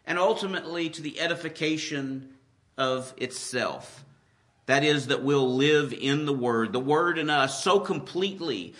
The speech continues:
that we'll speak the truth to one another in love. We'll encourage one another. We'll build each other up, and we'll encourage one another in the Word of God. For these things the gifts are given.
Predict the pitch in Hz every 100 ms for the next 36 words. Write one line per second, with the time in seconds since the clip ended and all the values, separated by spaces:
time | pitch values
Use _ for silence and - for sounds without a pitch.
0 | - 202 226 214 - 262 269 240 - 262
1 | 285 285 - 247 240 233 214 214 208 202
2 | 202 202 208 202 214 214 170 135 - -
3 | - 247 233 - 262 285 269 220 220 196
4 | 185 185 185 196 156 262 277 254 - 226
5 | 214 220 214 214 220 220 208 - 262 294
6 | 320 226 233 214 202 202 208 208 202 240
7 | 240 240 - - 196 202 202 190 156 151
8 | 139 113 - - _ _ _ _ - -
9 | 151 190 262 226 - 180 165 165 143 147
10 | 113 143 147 143 - - 123 107 127 -
11 | 65